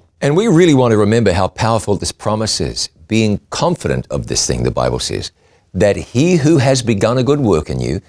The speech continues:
this is explaining how salvation works, Jesus starts that work in your life, "will perform it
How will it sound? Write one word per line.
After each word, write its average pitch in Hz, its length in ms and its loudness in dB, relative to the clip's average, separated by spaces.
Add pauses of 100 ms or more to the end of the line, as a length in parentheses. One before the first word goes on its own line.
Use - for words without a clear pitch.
(220)
this 127 120 -2
is 95 100 2
explaining 139 440 -2
how 90 140 0
salvation 85 580 -2
works, - 400 -4
Jesus 131 540 0
starts 117 400 -2
that 107 160 0
work 98 240 0
in 95 80 0
your 92 100 2
life, 67 260 -2 (580)
"will 117 320 4
perform 107 560 0
it 92 180 -2